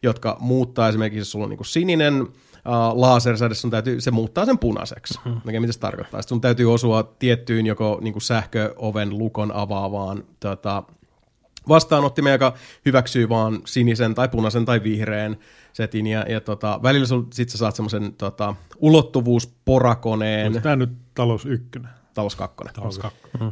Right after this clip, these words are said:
Speaker 1: Jossa, tota, sä voit seinän läpi posottaa, tiettyjen, tietynlaisten seinien läpi sen lasersäteen, ja, ja ytimeltään niinku Talos Principlen pulmat on, on, ne koostuu niin yksinkertaisista elementeistä, ja on samaan aikaan niin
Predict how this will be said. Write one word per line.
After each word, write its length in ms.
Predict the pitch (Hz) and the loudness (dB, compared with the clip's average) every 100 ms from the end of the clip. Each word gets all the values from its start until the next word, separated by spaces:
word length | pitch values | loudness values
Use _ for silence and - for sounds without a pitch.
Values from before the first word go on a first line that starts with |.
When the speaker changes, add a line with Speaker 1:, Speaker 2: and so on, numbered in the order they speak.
| - | 0
Speaker 1:
Jossa, 300 | 117 117 123 | 0 0 -2
tota, 360 | 117 113 117 113 | -2 -4 -2 -2
sä 120 | 127 | 0
voit 160 | 120 117 | 0 4
seinän 340 | 160 170 165 | 6 6 6
läpi 320 | 165 185 170 - - | 2 0 -4 -4 0
posottaa, 540 | 123 135 - 135 123 | 2 2 0 0 0
tiettyjen, 480 | 123 151 131 127 104 | 2 0 2 0 2
tietynlaisten 460 | 156 143 120 120 | 2 4 2 2
seinien 280 | 117 113 107 | 0 2 0
läpi 180 | 107 110 | 0 -2
sen 160 | 104 107 | -4 -2
lasersäteen, 560 | 104 104 101 98 107 | -2 -4 -6 -6 -4
ja, 80 | 107 - - - | -4 -8 -20 -8
ja 180 | 117 117 - _ _ _ - | -4 -4 -6 _ _ _ -2
ytimeltään 840 | 208 233 311 240 165 147 135 123 123 | 0 2 0 0 2 4 4 0 -2
niinku 220 | 120 113 | -4 -4
Talos 280 | 120 143 127 | 0 2 2
Principlen 500 | 139 131 123 113 113 | 0 0 0 -2 0
pulmat 420 | - 135 117 107 | 2 2 2 0
on, 220 | 110 110 - | -2 -4 -6
on, 380 | 110 113 110 - 120 | -4 -4 -4 -8 -16
ne 180 | 123 127 | -8 -6
koostuu 840 | 123 - 190 208 202 - 127 117 | -6 -2 0 0 -4 -4 0 2
niin 380 | 113 151 220 220 - | 4 2 2 0 2
yksinkertaisista 1000 | 151 180 - 139 127 113 110 110 104 - | 0 2 0 2 2 2 0 -4 -6 -4
elementeistä, 1120 | 131 143 127 110 107 101 101 104 - 107 101 - _ _ _ _ _ _ _ | 0 2 4 2 -2 -4 -4 -4 -6 -6 -6 -8 _ _ _ _ _ _ _
ja 140 | 120 120 | -2 2
on 140 | 123 | 2
samaan 400 | 123 180 196 160 | 4 4 4 4
aikaan 500 | 127 120 120 113 120 | 4 2 0 0 0
niin 320 | 196 254 233 | -2 -4 -6